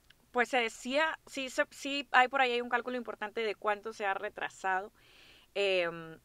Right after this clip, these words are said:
el avance que ya se llevaba. No vamos a decir que se borró todo, porque hay, hace muchas generaciones que se está trabajando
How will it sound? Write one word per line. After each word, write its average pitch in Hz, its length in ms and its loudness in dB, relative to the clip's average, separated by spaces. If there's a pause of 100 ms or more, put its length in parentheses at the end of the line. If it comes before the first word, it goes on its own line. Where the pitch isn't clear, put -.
(440)
el 196 160 4
avance 208 440 6
que 185 160 -6
ya 180 160 0
se 190 180 -6
llevaba. 180 360 4
No 185 100 0
vamos 202 160 -2
a 196 40 0
decir 175 160 -8
que 170 100 -10 (120)
se 185 100 -8
borró 175 240 -4
todo, 247 200 4
porque 175 200 -8
hay, 143 160 -10
hace - 200 -10
muchas 170 260 -14
generaciones 175 480 -16
que 180 100 -14
se 160 60 -20
está 170 140 -16
trabajando 175 540 -6